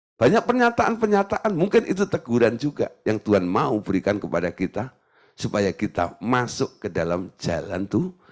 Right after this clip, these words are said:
jalan Tuhan. Amin. Jalan Tuhan, jalan yang lurus, yaitu Tuhan Yesus sendiri.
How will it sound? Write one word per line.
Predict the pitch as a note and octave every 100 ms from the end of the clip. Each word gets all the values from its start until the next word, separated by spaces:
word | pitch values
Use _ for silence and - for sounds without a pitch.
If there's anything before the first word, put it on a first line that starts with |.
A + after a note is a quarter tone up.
| _ _
jalan | D#2+ E2 D#2 D#2+
Tuhan. | - D2+ C#2+ C2+ -
Amin. | D#2 G2+ E2+ - _ _ _ _ _ -
Jalan | G2+ G2+ G2+ G#2
Tuhan, | G#2 F#2 - D#2+ - -
jalan | - F#2+ G2+ G#2+
yang | G#2+ G#2 G#2
lurus, | A2+ G#2+ G2+ - - - _ _ _ -
yaitu | G#2 G#2 - F2 C3+ - _ _ _
Tuhan | D2+ C#2 G#2 F#3 F3 _ _ _ _ -
Yesus | D#2 - D3+ - - - _ _ _ _
sendiri. | - - D2 C#2+ C#2+ C2+ B1+ -